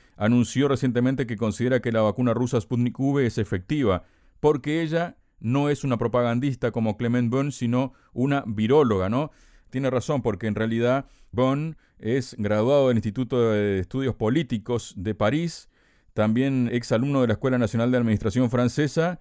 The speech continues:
y graduado del Colegio de Europa de Brujas,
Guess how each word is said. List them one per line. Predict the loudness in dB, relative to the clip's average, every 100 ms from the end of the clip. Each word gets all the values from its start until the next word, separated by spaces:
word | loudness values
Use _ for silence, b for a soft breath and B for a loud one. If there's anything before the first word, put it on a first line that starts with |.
| b b b 0
y | 0 0
graduado | 0 2 4 4 2 0
del |
Colegio | 0 -2 0 0
de | 0
Europa | 0 0 2
de | 4
Brujas, | 4 2 0 -6 -8 -16 -20